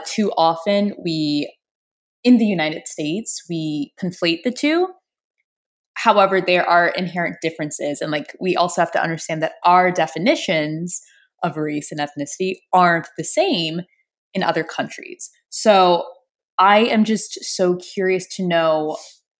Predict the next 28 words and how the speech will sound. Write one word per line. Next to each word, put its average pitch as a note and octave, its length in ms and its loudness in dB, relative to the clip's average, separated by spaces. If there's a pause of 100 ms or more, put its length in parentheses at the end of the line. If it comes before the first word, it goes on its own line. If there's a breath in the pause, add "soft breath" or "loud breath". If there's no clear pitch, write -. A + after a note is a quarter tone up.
more E3+ 500 2
about, D#3 400 0 (100)
um, D3 440 -2 (420)
the D3+ 300 4 (120)
Black E3 300 2
Latinx D#3+ 640 -2
experience, F3+ 840 0 (200)
specifically F3 540 -4
yours, F#3+ 440 0
Ashton. F3+ 600 0 (720 loud breath)
And A3+ 140 6
so, G#3+ 360 6
ugh, A#3 260 10 (140)
I G#3 60 2
mean, G3+ 300 2 (300 loud breath)
where G3+ 200 0
to A3+ 60 2
even G3 420 -2
begin? F#3+ 560 2
I F3 60 0
guess, F#3+ 380 0 (180)
I G3 60 0
guess G3+ 300 0
I'm F#3+ 200 -4 (180)
curious, E4+ 480 0
have F#3+ 140 0
you G3 180 -2
always, F3+ 760 2